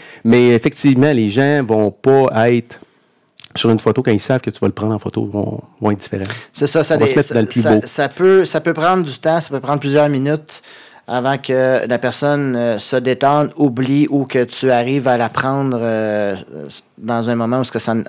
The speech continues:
Speaker 2: ça n'attend pas. Euh, mais en, en levant l'appareil, tu vois tout de suite
Speaker 1: Un changement.
Speaker 2: un changement, puis, euh, l'estime d'elle-même que la personne a là, l'image qu'elle a d'elle-même, l'image qu'elle pense qu'elle doit projeter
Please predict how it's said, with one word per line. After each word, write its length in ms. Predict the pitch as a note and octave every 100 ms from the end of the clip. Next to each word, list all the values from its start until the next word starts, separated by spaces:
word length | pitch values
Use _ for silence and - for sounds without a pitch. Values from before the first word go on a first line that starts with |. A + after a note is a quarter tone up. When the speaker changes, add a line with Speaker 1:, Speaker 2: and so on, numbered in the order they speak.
| G2+
Speaker 2:
ça 160 | - A2+
n'attend 340 | A2+ A2 G#2
pas. 200 | - C3 C#3 - - - - _ E2
Euh, 260 | F2 F2+ - _ _
mais 240 | A#2 A#2+ A#2+
en, 220 | B2+ B2 A#2+
en 140 | A#2+
levant 360 | B2 D#3 C#3+ E3
l'appareil, 680 | C#3 - A#2 C3 C#3+ C#3 B2
tu 200 | - A#2+
vois 360 | A#2 A#2+ C3+
tout 200 | C3 - -
de 60 |
suite 520 | - - C#3 - - A2+
Speaker 1:
Un 60 |
changement. 500 | G2+ A#2 G#2 G2+ A2 G#2+ B2
Speaker 2:
un 120 | B2
changement, 560 | - C3+ B2 B2 D3 D3+
puis, 320 | - A#2+ A2
euh, 240 | A#2+ A2+
l'estime 880 | A2 A#2 - - D3 C#3+ C#3 B2 G2 - _
d'elle-même 520 | G#2+ B2 A#2+ B2+ C#3
que 80 | B2
la 100 | A#2
personne 300 | A#2 - B2+
a 100 | A2+
là, 140 | A#2 B2
l'image 420 | B2 C3+ C#3 -
qu'elle 220 | A#2+ A#2+
a 80 | B2+
d'elle-même, 640 | B2 A#2+ A#2+ B2 C#3 C3+
l'image 400 | A#2+ A#2 B2 A#2+
qu'elle 100 | A#2
pense 240 | - B2+ -
qu'elle 120 | A2+
doit 140 | A#2+
projeter 460 | A2+ A#2 - C3